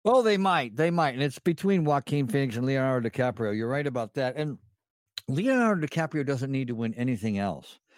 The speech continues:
to, because he'll get two, because he'll get a, a Lifetime Achievement Oscar <laughs> at some point. So he will end up with two anyway. Uh, Leonardo DiCaprio should probably already have about five, uh, Best Actor awards right now.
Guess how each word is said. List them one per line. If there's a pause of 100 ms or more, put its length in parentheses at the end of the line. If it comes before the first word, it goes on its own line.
(420)
to,
because
he'll
get
two,
because
he'll
get
a,
a
Lifetime
Achievement
Oscar
<laughs>
at
some
point.
So
he
will (100)
end
up
with
two
anyway. (540)
Uh,
Leonardo
DiCaprio
should
probably
already
have
about
five, (540)
uh,
Best
Actor
awards
right
now.